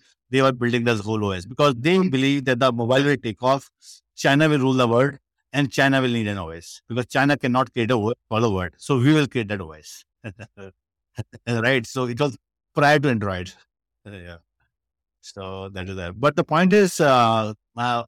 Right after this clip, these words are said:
we funded, but there was no ex-, V C ecosystem at that time in India. So second round of funding and all that become impossible.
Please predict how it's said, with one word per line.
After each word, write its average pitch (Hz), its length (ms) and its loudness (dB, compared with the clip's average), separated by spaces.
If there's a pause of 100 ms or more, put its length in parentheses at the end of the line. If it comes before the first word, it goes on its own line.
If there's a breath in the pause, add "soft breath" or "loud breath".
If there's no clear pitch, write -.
we 160 180 0
funded, 160 420 0
but 180 220 2
there 151 80 2
was 165 160 2
no 180 140 4
ex-, 127 240 -2 (160)
V 131 160 -2
C 156 240 -8
ecosystem 127 440 -2
at 113 40 -2
that 107 180 -4
time 101 140 -4
in 90 80 -10
India. 82 240 -18 (420 soft breath)
So 127 400 0 (260)
second 139 380 -2
round 139 180 4
of 123 60 -2
funding 123 280 2
and 117 120 0
all 113 80 0
that 113 240 -2
become 104 240 -8
impossible. 90 480 -8